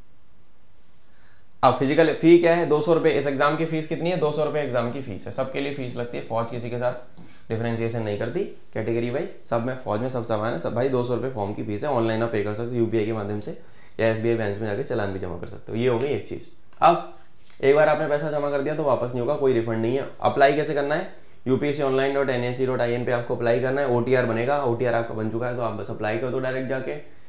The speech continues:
यही सारी चीज़ें हैं। और अगर मैं आगे चलता हूँ तो मैं अब आपको बताऊँगा मुद्दे की बातें। Last date है आपकी चार जून छः बजे तक, है ना?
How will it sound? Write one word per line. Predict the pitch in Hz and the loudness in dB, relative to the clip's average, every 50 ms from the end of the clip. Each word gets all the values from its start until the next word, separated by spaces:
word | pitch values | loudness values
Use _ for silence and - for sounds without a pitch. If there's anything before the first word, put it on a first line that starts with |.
| - - - - - - | -14 -14 -14 -10 -2 0
यही | 127 139 143 | 2 2 2
सारी | 135 151 139 139 135 | 2 2 2 2 2
चीज़ें | 123 139 123 127 131 | 0 0 0 2 2
हैं। | 139 147 156 | 2 2 0
और | 143 131 131 127 | 2 2 2 4
अगर | 135 135 139 | 4 2 2
मैं | 147 143 - | 2 2 2
आगे | - 123 127 135 143 | 2 2 2 2 0
चलता | - 135 131 120 131 | 0 -2 -2 -2 -2
हूँ | 143 156 | -2 -2
तो | 156 151 | -2 -4
मैं | 139 139 147 | -2 -2 0
अब | 139 131 127 | 0 0 2
आपको | 123 117 117 - 131 | 0 0 0 -2 -2
बताऊँगा | 117 113 110 110 123 143 156 - | -2 -2 -2 -2 -4 -4 -4 -4
मुद्दे | - 120 110 104 113 | -4 -4 -2 -2 -2
की | 107 110 | -2 -2
बातें। | 104 95 98 - 147 165 170 - - - - - - - - - | -2 -4 -4 -6 -8 -10 -10 -12 -12 -14 -14 -14 -14 -12 -4 0
Last | 117 123 131 135 143 139 | 4 6 6 6 6 4
date | 143 143 143 139 - - - | 2 0 0 0 -4 -4 2
है | 120 120 | 4 6
आपकी | 117 113 113 - 160 170 | 6 4 4 2 -2 -2
चार | 170 - 131 120 120 120 | 0 0 0 0 0 0
जून | 117 139 160 175 170 | 0 0 -2 -2 -4
छः | - - 123 113 | -4 -4 -4 -2
बजे | 104 101 95 85 | -2 -2 -4 -6
तक, | 85 92 95 - - - - - - - - - - - - - - - - - - - - - - - - - | -8 -8 -10 -10 -12 -14 -14 -14 -14 -14 -14 -14 -14 -14 -14 -14 -14 -14 -14 -14 -14 -14 -14 -14 -14 -12 -6 -4
है | 113 | -2
ना? | 123 160 175 | -2 -2 -4